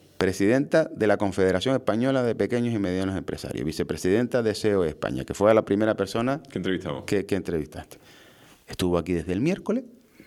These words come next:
Speaker 1: se fue el sábado, pero ella, eh, inauguró también una jornada de, de empresarios iberoamericanas en el Castillo San Felipe el, el sábado y después se fue caminando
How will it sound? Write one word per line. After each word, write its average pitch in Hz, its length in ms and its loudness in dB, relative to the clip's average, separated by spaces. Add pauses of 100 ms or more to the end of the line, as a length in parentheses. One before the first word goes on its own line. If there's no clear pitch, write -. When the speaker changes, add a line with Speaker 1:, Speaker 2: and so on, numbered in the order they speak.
(560)
Speaker 1:
se - 220 -4
fue 98 200 0
el 98 60 -2
sábado, 156 480 2 (800)
pero 78 260 -2
ella, 117 340 0 (100)
eh, 82 800 -2
inauguró 87 560 -2
también 95 300 -2
una 90 160 -2
jornada 98 400 -2
de, 80 100 -6
de - 360 -6
empresarios 87 440 -2
iberoamericanas 80 560 -2
en 85 40 -4
el 76 40 -6
Castillo 78 300 -6
San 80 120 -4
Felipe 87 560 -2
el, 76 540 -6 (500)
el 87 120 -6
sábado 135 520 0
y 92 60 -6
después - 320 -10
se 123 140 -4
fue - 180 -6
caminando 117 640 -2